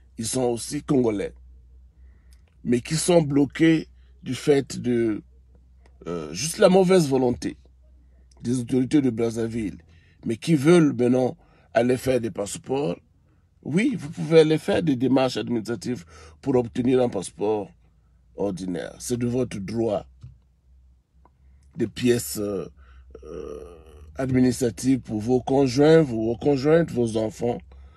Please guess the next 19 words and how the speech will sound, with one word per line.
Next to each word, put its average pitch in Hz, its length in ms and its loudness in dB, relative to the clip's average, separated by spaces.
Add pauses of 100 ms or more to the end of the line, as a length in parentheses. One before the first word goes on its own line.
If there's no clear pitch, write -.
(500)
Vous 123 120 -10
pouvez 127 260 0
le 123 120 2
faire 101 280 -2
si - 260 -2
vous 185 280 2
êtes 131 220 2
français, 92 500 -8
vous 113 240 -8
êtes 117 140 -6 (100)
européen, 90 600 -6 (440)
vous 110 100 -12
pouvez 101 240 -10
le 95 80 -8
faire. 92 200 -6
Mais 113 100 -4
si - 160 -4
vous 185 180 4
êtes 170 200 0